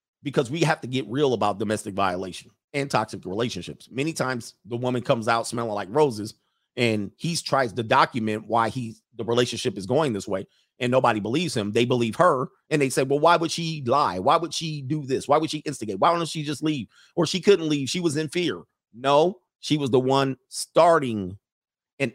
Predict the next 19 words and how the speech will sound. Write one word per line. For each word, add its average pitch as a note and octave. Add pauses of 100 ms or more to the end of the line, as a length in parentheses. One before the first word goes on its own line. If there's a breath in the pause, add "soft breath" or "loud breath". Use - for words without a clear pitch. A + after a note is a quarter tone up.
escalating B2+
the F#2
situation, G#2
and G#2
we A#2
have D#3
evidence C#3
that G#2+
she C#3+
definitely D3+
was C#3+
for -
sure A2 (680)
the C3+
instigator A#2 (400)
most D3+
of B2+
the G2+
times. -